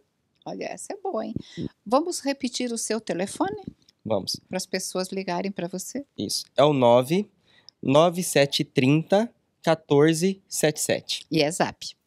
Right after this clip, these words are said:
Speaker 2: É Zap.
Speaker 1: Adicione o Kaique, que é o Kaique, Plano Familiar Nossa Senhora.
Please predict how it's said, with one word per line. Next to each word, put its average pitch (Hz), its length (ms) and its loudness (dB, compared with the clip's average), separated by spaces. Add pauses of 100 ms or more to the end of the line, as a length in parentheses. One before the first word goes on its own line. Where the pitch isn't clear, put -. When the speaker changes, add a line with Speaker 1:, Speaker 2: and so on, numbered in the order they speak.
(160)
Speaker 2:
É 127 100 0
Zap. - 400 -4 (920)
Speaker 1:
Adicione 202 560 2 (120)
o 220 100 6
Kaique, 220 560 2 (560)
que - 140 -6
é 156 120 -4 (100)
o 160 120 0
Kaique, 208 480 0
Plano 233 340 4
Familiar 180 600 0
Nossa 180 300 0
Senhora. 156 600 2